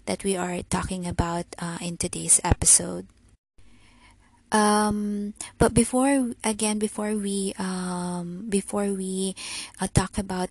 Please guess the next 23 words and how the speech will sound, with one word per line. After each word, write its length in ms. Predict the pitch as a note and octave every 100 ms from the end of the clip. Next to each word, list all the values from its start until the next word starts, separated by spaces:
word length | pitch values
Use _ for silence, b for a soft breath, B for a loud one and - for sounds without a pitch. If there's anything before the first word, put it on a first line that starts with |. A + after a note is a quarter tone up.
| -
the, 280 | F3+ F3+ F#3
the 100 | F3+
lessons 760 | F3 F#3 - G#3 G3+ G#3 G3+ -
of 160 | - F#3
this 240 | F#3+ F#3
parable, 640 | - A3 B3+ A#3 F3 F3 F3+ B B B B
um, 140 | G3 G3
I'd 160 | G#3 G#3+
like 200 | C4 - -
to 260 | G#3+ G#3
share 640 | G3+ - G#3 G3 F#3+ F#3+ G3 -
some, 840 | - - F#3+ F#3 F3+ F3+ F3 F3 - B B B B -
uh, 760 | F3+ F3+ F3+ F3 F3 F#3 F#3
a 80 | F#3
short 260 | - - -
story 320 | - A#3+ B3
time, 420 | - A#3+ B3+ D#4 B B B B B
if 140 | G#3+ A3+
you 60 |
don't 220 | G#3+ G3
mind 480 | F#3 F3+ G3 A#3+ C4+
me 200 | C4+ C4+
sharing, 560 | C4 - A#3 A#3 C4